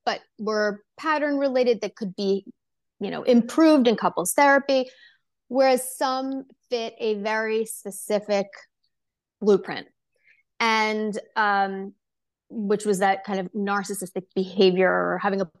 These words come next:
partner with narcissistic behavior in this very distinct blueprint. And I just, um, one, I felt that there wasn't a lot out there at the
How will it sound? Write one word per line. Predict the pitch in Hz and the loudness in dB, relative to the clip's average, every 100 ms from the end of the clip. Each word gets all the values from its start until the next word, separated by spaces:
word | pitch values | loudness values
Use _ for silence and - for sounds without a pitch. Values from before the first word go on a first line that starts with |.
| - | -2
partner | 202 185 190 | 0 2 0
with | 180 | -2
narcissistic | 185 180 - 180 | -4 -6 -10 -8
behavior | 180 180 180 | -2 0 0
in | 180 | 0
this | 180 | -2
very | 175 208 220 208 | 0 2 4 2
distinct | 185 - 190 180 - _ | 0 -4 -6 -8 -12 _
blueprint. | 202 180 185 160 - - - _ _ | -2 -2 -2 -6 -8 -16 -20 _ _
And | 226 220 214 214 214 | -2 0 0 -2 -4
I | 226 233 - | -4 -4 -6
just, | - 262 330 - - - _ _ - | -2 0 0 -4 -14 -18 _ _ -6
um, | 233 226 214 220 - _ | -2 0 -2 -8 -14 _
one, | 214 233 254 302 359 370 | -4 0 0 0 -2 -2
I | 247 | -4
felt | 240 - 220 - | -4 -4 -4 -4
that | 196 202 196 - _ _ _ _ 226 | 0 2 0 -4 _ _ _ _ -8
there | 208 226 | -6 -4
wasn't | 208 262 440 - | -2 -2 -2 -4
a | 254 | -4
lot | 190 190 208 233 - _ _ _ _ _ _ | -2 -2 0 -2 -8 _ _ _ _ _ _
out | 214 285 - 208 | -4 -2 -4 -8
there | 185 180 185 - | -8 -4 -4 -4
at | 208 | -8
the | - | -8